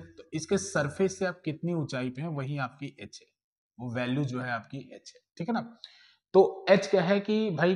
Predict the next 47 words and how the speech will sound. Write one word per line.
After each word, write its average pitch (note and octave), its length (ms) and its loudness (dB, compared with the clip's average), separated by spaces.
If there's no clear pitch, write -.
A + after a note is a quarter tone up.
कितनी F3 280 6
ऊंचाई E3+ 340 6
पे E3+ 120 -2
आप D#3+ 160 -2
पहुंच C#3+ 260 0
गए G2+ 100 -6
हैं, F2 180 -10
सरफेस C#3 460 -6
से E3 100 -4
कितनी B2 300 -8
ऊंचाई A2+ 300 -4
पे A#2+ 120 -6
आप B2+ 200 -4
पहुंच A#2 240 -8
गए D3 120 -4
वही C3 320 -6
एच G2+ 200 -12
है। - 1300 -6
स्टूडेंट, G#3+ 400 8
इसके F3+ 240 8
डेरिवेशन F3 640 8
के F#3+ 100 8
पहले D3 320 4
मैं D#3 140 4
आपको D#3+ 240 4
एक D3+ 220 2
बात D3 200 8
बताना C3 320 0
चाहता B2 260 -6
हूं D3+ 100 -4
कि D#3+ 100 -4
इसके D#3+ 240 0
तीन G3 280 8
फॉर्मूले C#3+ 520 2
आते G#2 240 -4
हैं F2+ 180 -16
और C#3+ 140 -2
ये D#3+ 120 -2
मैक्सिमम D3+ 640 -2
कन्फ्यूजिंग B2 580 -6
है, D3 240 -8
मैं, G#2 120 -10
जैसा A#2 240 -10
कि A2+ 120 -10
मैंने A2+ 180 -8
आपको A2 220 -12
बताया। A#2+ 320 -6